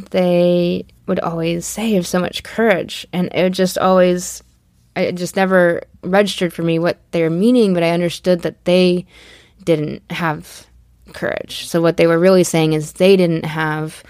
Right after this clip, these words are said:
what they perceived to be courage to go and do something similar. But it was just something natural and normal, um, very, not normal, but I would say very natural, and it just came very naturally to me. Um,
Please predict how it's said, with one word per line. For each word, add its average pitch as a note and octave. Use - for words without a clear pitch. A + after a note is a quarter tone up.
what D#3+
they D#3+
perceived D#3+
to F3
be E3
courage -
to E3+
go E3+
and D#3+
do E3+
something F3+
similar. D#3+
But -
it F#3+
was F3+
just E3
something -
natural E3+
and E3+
normal, E3+
um, -
very, E3+
not F3+
normal, D3+
but E3
I -
would E3
say E3
very E3
natural, D#3+
and D3
it C#3
just -
came D#3+
very D#3
naturally G3
to -
me. G3
Um, E3+